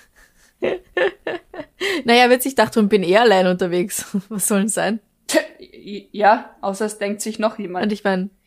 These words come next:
Speaker 2: Ich denk mir halt immer, wenn ich sowas, wo ich mir, also ich bin da viel zu vorsichtig, weil ich weiß ja nicht, warum der Tunnel gesperrt ist.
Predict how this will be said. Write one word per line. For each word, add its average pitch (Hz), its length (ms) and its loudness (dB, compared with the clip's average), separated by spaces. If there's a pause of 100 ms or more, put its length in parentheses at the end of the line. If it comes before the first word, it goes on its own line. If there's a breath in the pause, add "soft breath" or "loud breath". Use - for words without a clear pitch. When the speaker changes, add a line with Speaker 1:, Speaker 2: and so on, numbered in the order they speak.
(200 loud breath)
Speaker 2:
Ich 233 140 -6
denk 277 200 4
mir 311 80 4
halt 277 160 2
immer, 285 320 2
wenn 233 180 0
ich 254 160 -6
sowas, 254 400 -4
wo 226 140 -8
ich 240 100 -8
mir, 226 160 -4
also 220 160 -6
ich - 220 -10
bin 247 100 -4
da 254 100 -2
viel 277 200 -2
zu 269 120 -6
vorsichtig, 247 760 -4
weil 214 200 -2
ich - 160 -14
weiß 202 280 -2
ja 277 80 -2
nicht, 247 280 -8
warum 208 400 -4
der 359 140 -6
Tunnel 202 360 -8
gesperrt - 600 -10
ist. - 300 -16